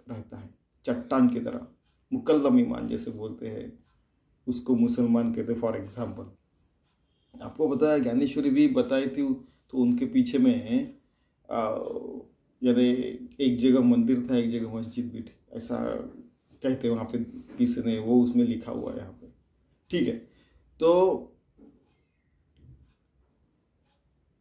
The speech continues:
ये सारे चीज़ें, यहाँ पे क्षत्रिय वृत्ति आती है, तो हर व्यक्ति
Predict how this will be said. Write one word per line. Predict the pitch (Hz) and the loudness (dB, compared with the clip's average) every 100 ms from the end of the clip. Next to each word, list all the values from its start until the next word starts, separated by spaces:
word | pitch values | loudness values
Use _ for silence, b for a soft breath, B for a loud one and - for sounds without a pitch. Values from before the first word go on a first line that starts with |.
| _ | _
ये | 156 139 196 226 220 - - | 2 8 10 8 4 -4 -14
सारे | - - 165 151 160 | -8 -4 0 0 2
चीज़ें, | 131 123 | 2 4
यहाँ | 127 147 | 4 0
पे | 175 | -6
क्षत्रिय | - 147 147 139 | -4 -2 2 2
वृत्ति | 120 - | 0 -2
आती | 113 - 127 | -8 -8 -6
है, | |
तो | 123 | -6
हर | 147 - 160 196 | -6 -4 0 2
व्यक्ति | 165 127 120 127 117 - | 4 2 0 0 0 -4